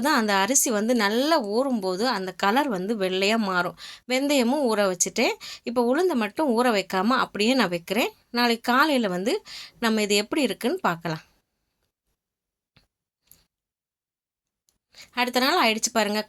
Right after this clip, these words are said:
காலையில வெந்தயம் நல்லா ஊறிடுச்சு. உளுந்துல நம்ம இன்னுமே தண்ணி ஊத்தல. இப்போ வந்து உளுந்த கழுவி தண்ணி ஊத்தி வச்சிடலாம். அதுக்கு முன்னாடி அரிசியை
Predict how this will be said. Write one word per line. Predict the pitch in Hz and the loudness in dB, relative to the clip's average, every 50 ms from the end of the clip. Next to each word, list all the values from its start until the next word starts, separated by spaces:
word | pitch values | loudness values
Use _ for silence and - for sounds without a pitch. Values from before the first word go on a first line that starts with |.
| - | 0
காலையில | 202 202 208 208 202 202 214 247 392 466 - - _ _ _ _ _ 226 240 | 0 2 2 0 0 2 2 0 0 0 -6 -12 _ _ _ _ _ -2 0
வெந்தயம் | 247 269 285 320 349 339 247 202 | 2 2 4 4 4 4 2 2
நல்லா | 196 202 214 247 254 226 214 | 2 2 2 2 2 0 0
ஊறிடுச்சு. | 214 214 214 196 190 - - - 285 381 466 427 _ _ _ _ _ - - - - - _ _ _ - | 0 -2 -2 -2 -2 -4 -2 -2 -2 -2 -6 -8 _ _ _ _ _ -20 -20 -20 -20 -20 _ _ _ -2
உளுந்துல | 285 320 349 320 285 254 226 214 | 0 0 0 2 2 2 2 0
நம்ம | 220 220 214 208 | 0 0 0 -2
இன்னுமே | 214 220 254 285 - - 214 | 0 0 -2 -2 -2 -2 -2
தண்ணி | 202 220 247 269 240 208 | 0 0 0 0 -2 -4
ஊத்தல. | 190 - 208 202 220 302 466 480 - _ _ _ _ _ _ _ _ _ 254 254 | -2 -2 -2 0 2 0 0 -2 -6 _ _ _ _ _ _ _ _ _ -8 -4
இப்போ | 254 285 294 262 214 | 0 2 2 4 2
வந்து | 208 247 381 494 480 - _ _ _ _ _ 226 | 2 2 0 -2 -2 -4 _ _ _ _ _ -2
உளுந்த | 240 247 262 262 247 254 | 0 2 2 0 0 0
கழுவி | 214 196 196 247 392 466 - - _ _ | 0 0 2 0 0 -2 -4 -8 _ _
தண்ணி | 240 214 214 208 202 | -2 0 0 0 -2
ஊத்தி | 196 185 - 190 | -4 -2 0 0
வச்சிடலாம். | 175 170 - - 180 190 226 392 403 - - - - - _ 254 | 0 0 -2 -2 0 0 -2 -2 -2 -8 -16 -18 -20 -8 _ -2
அதுக்கு | 277 349 - 294 233 | -2 0 0 2 2
முன்னாடி | 214 202 214 254 285 233 | 2 2 2 2 2 2
அரிசியை | 185 190 240 240 - 269 226 | 2 2 2 0 2 0 0